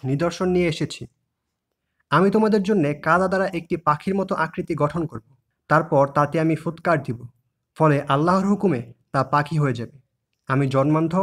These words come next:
ও কুষ্ঠ ব্যক্তিকে ও কুষ্ঠ ব্যাধিগ্রস্তকে নিরাময় করব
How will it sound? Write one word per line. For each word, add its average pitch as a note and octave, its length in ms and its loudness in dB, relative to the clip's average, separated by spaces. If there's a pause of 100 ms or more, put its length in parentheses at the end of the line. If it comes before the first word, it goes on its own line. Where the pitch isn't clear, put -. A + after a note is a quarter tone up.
(100)
ও D3+ 100 0
কুষ্ঠ F3 360 -6
ব্যক্তিকে F#3+ 520 -4 (440)
ও D3+ 100 0
কুষ্ঠ E3+ 380 -2
ব্যাধিগ্রস্তকে F#3 720 0
নিরাময় D#3 400 0
করব A2+ 320 -8